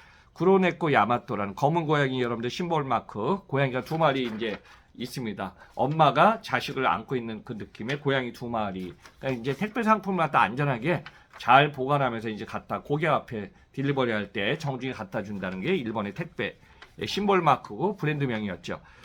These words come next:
그 이 상황을 갖다가 뭐 야마토 사가와 일본 통운 자체 이제 동물이라든가 마크를 하-, 또 하지만은 브랜드명을 강화하면서 지금까지는 진행해 왔습니다.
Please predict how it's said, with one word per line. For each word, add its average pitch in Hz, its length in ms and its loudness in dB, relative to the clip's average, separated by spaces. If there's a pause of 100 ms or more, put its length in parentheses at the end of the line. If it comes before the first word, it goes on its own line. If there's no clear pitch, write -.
(140)
그 190 100 2
이 190 180 4
상황을 202 340 4
갖다가 160 400 2
뭐 135 160 0
야마토 123 540 2
사가와 113 640 0
일본 113 360 -6
통운 101 260 -6 (280)
자체 123 340 -4
이제 117 180 -2
동물이라든가 127 1040 0
마크를 113 400 0
하-, 143 160 -6 (180)
또 127 80 -4
하지만은 147 560 -2 (300)
브랜드명을 151 560 2
강화하면서 98 640 0
지금까지는 110 640 -4 (220)
진행해 101 380 -4
왔습니다. 90 640 -8